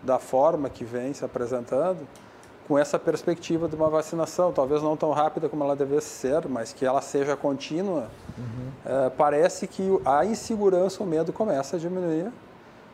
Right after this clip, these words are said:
Speaker 1: e, e, e o mercado lentamente, sim, mas numa, é, é,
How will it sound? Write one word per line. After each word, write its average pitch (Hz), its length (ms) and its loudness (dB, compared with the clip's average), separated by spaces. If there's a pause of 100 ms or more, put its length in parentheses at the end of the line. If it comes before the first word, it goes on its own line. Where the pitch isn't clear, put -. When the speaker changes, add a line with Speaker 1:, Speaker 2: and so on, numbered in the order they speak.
(140)
Speaker 1:
e, - 60 -4
e, 139 760 0
e 131 80 -2
o 147 80 2
mercado 170 580 2 (920)
lentamente, 226 760 2
sim, 190 260 -2
mas 208 720 0
numa, 156 760 2 (120)
é, 135 60 -10 (400)
é, 113 260 -6